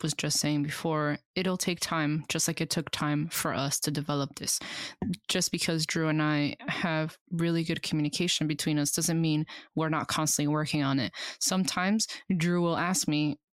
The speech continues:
"How can I best support you right now?" And I will say, "I honestly, I don't know. I haven't quite figured it out yet." And that's also okay too.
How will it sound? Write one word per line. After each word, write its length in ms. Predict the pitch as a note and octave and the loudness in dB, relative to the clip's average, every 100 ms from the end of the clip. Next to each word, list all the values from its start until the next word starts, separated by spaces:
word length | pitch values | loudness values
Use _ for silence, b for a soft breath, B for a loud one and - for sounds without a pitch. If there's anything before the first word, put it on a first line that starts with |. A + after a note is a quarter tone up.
| - F3+ | -4 -2
"How 160 | F3 G3+ | 0 0
can 140 | G3 | 2
I 60 | F#3 | 2
best 180 | E3+ F3+ | 2 0
support 360 | F3 - E3+ | 0 0 0
you 140 | E3 E3 | 2 2
right 200 | D#3+ D3 | 2 2
now?" 260 | E3 D#3+ | 2 2
And 100 | D3 | 2
I 80 | D3+ | 2
will 140 | D#3 D3+ | 2 2
say, 260 | - D3+ - | 0 -2 -2
"I 80 | D3 | 0
honestly, 420 | D#3+ E3+ - F#3+ | 0 2 2 0
I 80 | D#3 | -2
don't 240 | C#3+ D3 C#3 | 0 0 0
know. 240 | B2 D3+ - | 0 -2 -2
I 40 | F3 | 0
haven't 300 | D#3+ E3 E3 | 0 0 0
quite 220 | F3 - | -2 -4
figured 280 | - D3 C#3 | -2 0 0
it 120 | C3 | 0
out 200 | A#2 - | -2 -2
yet." 200 | G2 - B B B | -4 -6 B B B
And 140 | E3+ | 0
that's 440 | F3 D3+ - - - _ _ _ | 2 2 0 0 -2 _ _ _
also 400 | F#3 E3+ - E3 | 0 2 0 0
okay 380 | - E3 - D3+ | 0 -2 0 -2
too. 420 | C#3+ - D#3 - | 0 -2 -2 -4